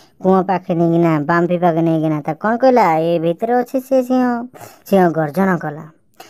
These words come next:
ବାମ୍ଫି ଭିତରକୁ ଚାହିଁ ଦେଖିଲା, ତାପରେ ଆଉ ଗୋଟେ ସିଂହ ପାଣିରେ ଦିଶୁଛି। <laughs>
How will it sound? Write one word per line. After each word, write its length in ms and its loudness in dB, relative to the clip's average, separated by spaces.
ବାମ୍ଫି 360 0
ଭିତରକୁ 320 2
ଚାହିଁ 240 -2
ଦେଖିଲା, 300 0
ତାପରେ 500 0
ଆଉ 120 4
ଗୋଟେ 200 2
ସିଂହ 340 2
ପାଣିରେ 380 -2
ଦିଶୁଛି। 440 -12
<laughs> 400 0